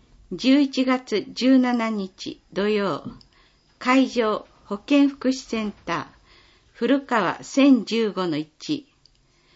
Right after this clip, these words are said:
健診受付時間、一、午前九時から。二、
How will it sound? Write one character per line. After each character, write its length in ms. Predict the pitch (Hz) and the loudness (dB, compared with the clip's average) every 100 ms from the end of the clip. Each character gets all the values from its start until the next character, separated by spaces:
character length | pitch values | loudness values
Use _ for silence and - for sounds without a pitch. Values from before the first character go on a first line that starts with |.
| _ _ _ _ _ | _ _ _ _ _
健 260 | - 254 302 | -2 4 4
診 360 | - 277 269 | 4 4 4
受 240 | - 208 254 | 0 -2 -2
付 300 | 254 - 220 | -2 -6 -6
時 120 | 202 | -6
間、 380 | _ 170 135 - _ _ _ _ - | _ -6 -6 -10 _ _ _ _ -18
一、 520 | 175 _ - 196 - _ _ _ _ _ | -18 _ -6 -6 -8 _ _ _ _ _
午 160 | 226 262 | 0 4
前 220 | 285 208 | 2 2
九 180 | - 240 | -4 -6
時 140 | 185 | -6
か 200 | - 147 | -8 -8
ら。 180 | 135 - _ _ _ _ _ _ - | -8 -14 _ _ _ _ _ _ -8
二、 280 | 202 208 | -6 -6